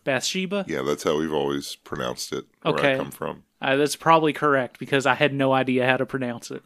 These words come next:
Speaker 2: It's okay, buddy. I'm, they don't say it either. That's
Speaker 1: Right.
Speaker 2: another thing about this film.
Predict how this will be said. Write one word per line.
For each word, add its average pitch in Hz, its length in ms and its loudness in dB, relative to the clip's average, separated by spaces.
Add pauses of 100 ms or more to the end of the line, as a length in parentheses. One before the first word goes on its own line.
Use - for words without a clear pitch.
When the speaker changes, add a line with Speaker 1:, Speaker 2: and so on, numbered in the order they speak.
Speaker 2:
It's 101 160 0
okay, 85 240 2
buddy. 58 320 -2
I'm, 67 240 -8 (180)
they 87 120 4
don't 110 140 0
say 87 240 4
it 65 140 2
either. 62 360 -2
That's 92 200 0
Speaker 1:
Right. 131 240 6
Speaker 2:
another 82 140 2
thing 69 220 -6
about 60 240 -6
this - 180 -8
film. 64 280 -10